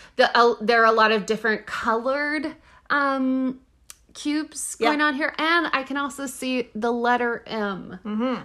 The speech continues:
Speaker 1: I don't know if that's what they were going for,
Speaker 2: <laughs>
Speaker 1: but I can see the letter M and a
Speaker 2: Yeah.
Speaker 1: headless person.
Speaker 2: There you
Speaker 1: Those
Speaker 2: go.
Speaker 1: things are clear.
Speaker 2: Perfect.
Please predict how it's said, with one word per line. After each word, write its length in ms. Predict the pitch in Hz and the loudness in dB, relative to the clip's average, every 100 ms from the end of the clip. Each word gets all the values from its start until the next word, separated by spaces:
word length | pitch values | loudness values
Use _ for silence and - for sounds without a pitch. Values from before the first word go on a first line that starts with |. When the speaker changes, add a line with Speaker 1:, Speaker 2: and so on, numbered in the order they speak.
| - | -8
Speaker 1:
I 100 | 233 | -4
don't 280 | 240 247 | -2 -2
know 180 | 254 247 | -4 -6
if 180 | 240 - - | -8 -10 -2
that's 260 | 233 233 | 0 0
what 120 | 233 214 | -4 -4
they 100 | 214 | -4
were 140 | 196 | -4
going 400 | 190 233 254 202 | -4 -4 -4 -6
for, 240 | 180 170 147 | -8 -10 -8
Speaker 2:
<laughs> 1120 | - - - 440 427 571 - - 571 - - | -8 -8 0 0 2 -2 -2 -6 -6 -8 -2
Speaker 1:
but 100 | 180 | 2
I 120 | 208 | 4
can 160 | 262 240 | 2 -4
see 200 | - 240 | -4 -4
the 80 | 220 | -4
letter 340 | 233 302 330 - | -2 0 0 0
M 320 | 262 269 254 - - | 0 0 -2 -10 -6
and 140 | 220 | -2
a 40 | 226 | 0
Speaker 2:
Yeah. 100 | 269 | 2
Speaker 1:
headless 360 | 254 240 233 | 2 0 -4
person. 520 | - 202 175 - 98 - | -6 -4 -4 -6 -8 -4
Speaker 2:
There 80 | 226 | 2
you 40 | 262 | 4
Speaker 1:
Those 60 | 254 | 4
Speaker 2:
go. 80 | |
Speaker 1:
things 260 | 247 285 277 | 2 2 0
are 120 | 254 | -2
clear. 480 | 247 - 247 185 - | -2 -4 0 0 -2
Speaker 2:
Perfect. 480 | 240 220 180 185 - | -4 -4 -6 -8 -16